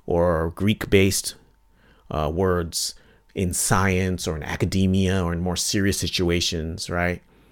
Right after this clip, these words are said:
You know, or in a more casual parlance, you might say, "Hey, yeah, I've traveled to a lot of different countries. You know, I've traveled overseas." In more, a little bit more formally, you might be like, you know, "Yes, I'm an experienced international traveler," or, you know, or I, maybe that's a bad example, but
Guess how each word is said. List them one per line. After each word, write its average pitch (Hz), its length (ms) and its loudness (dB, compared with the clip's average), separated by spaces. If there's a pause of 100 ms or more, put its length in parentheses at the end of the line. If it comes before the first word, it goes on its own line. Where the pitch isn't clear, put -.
(540)
You 80 100 -8
know, 67 360 -8 (580)
or 62 300 -8
in 107 180 0
a 110 80 4
more 113 180 6
casual 110 500 8
parlance, 110 400 6
you 107 60 0
might 104 140 2
say, 120 80 4
"Hey, 220 160 8
yeah, 185 160 6
I've 143 180 0
traveled 147 400 2
to 160 80 0
a 139 40 2
lot 143 160 4
of 151 60 2
different 151 260 0
countries. 104 500 -2
You 92 60 -4
know, 85 120 -2
I've 104 140 -6
traveled 120 320 0
overseas." 127 720 -4 (400)
In 104 160 4
more, 107 720 6
a - 100 -2
little 107 260 4
bit 117 140 10
more 117 400 8
formally, 120 480 4
you 110 80 6
might 98 140 4
be 101 80 2
like, 90 260 2 (280)
you - 100 -6
know, 95 120 -4
"Yes, 104 300 -2
I'm 113 160 0
an 101 80 2
experienced 123 600 2
international 110 600 4
traveler," 98 520 4
or, 80 100 0
you 85 80 -2
know, 82 160 -2
or 80 360 -6 (300)
I, 131 200 -4
maybe 135 260 4
that's 104 200 2
a 95 40 -2
bad 80 160 0
example, 78 400 -4
but - 160 0